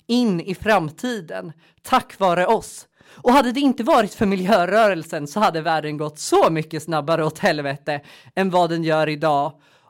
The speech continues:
Och om det finns något hopp om en bättre framtid så är det tack vare alla oss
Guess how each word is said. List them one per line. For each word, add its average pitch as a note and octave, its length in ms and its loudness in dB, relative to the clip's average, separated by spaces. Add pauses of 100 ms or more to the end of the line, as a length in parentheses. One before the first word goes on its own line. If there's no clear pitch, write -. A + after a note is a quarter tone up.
Och G#3+ 320 0
om G#3+ 140 2
det G3 80 -4
finns G3 320 -8
något A#3 460 0
hopp - 340 -2 (380)
om G3+ 220 2
en E3+ 120 -4
bättre E3+ 400 -4
framtid D#3+ 720 -4 (180)
så - 160 -6
är G3 140 0
det E3 160 -6
tack - 300 -4
vare D3+ 360 0
alla G#3+ 260 2
oss F#3 380 -4